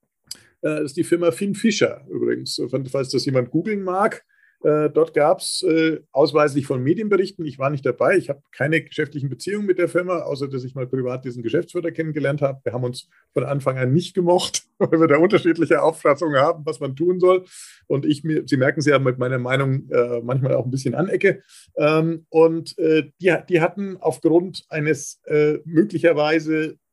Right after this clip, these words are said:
ich kann's nur so nennen, äh, von den Medien berichteten Weiterverkaufs,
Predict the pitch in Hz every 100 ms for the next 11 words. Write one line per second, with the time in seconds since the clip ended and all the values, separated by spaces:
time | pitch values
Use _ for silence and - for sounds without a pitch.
0 | _ _ _ - 151 139 147 135 135 156
1 | 202 208 196 - 160 151 - 135 135 151
2 | 180 156 156 156 147 135 127 160 165 156
3 | 147 156 - -